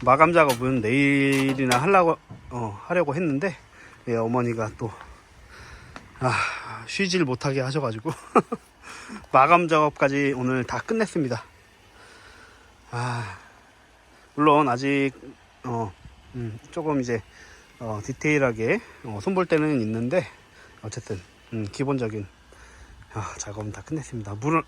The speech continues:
물은, 예, 전혀 안 새는 거 확인했고, 음, 물론 이쪽도 확인했습니다.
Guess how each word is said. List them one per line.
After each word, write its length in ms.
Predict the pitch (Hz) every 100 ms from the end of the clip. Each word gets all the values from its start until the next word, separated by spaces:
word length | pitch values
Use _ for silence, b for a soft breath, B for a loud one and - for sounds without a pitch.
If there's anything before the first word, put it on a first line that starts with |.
| -
물은, 380 | 139 160 151 226 - - B B B 113
예, 160 | 104 - -
전혀 580 | - 143 202 196 196 175
안 140 | 123
새는 220 | 127 143
거 100 | 123
확인했고, 540 | 117 180 170 113 - - - - - -
음, 200 | 120 101 B B B
물론 180 | 120 110
이쪽도 360 | 135 185 - 127
확인했습니다. 680 | 196 185 160 156 123 104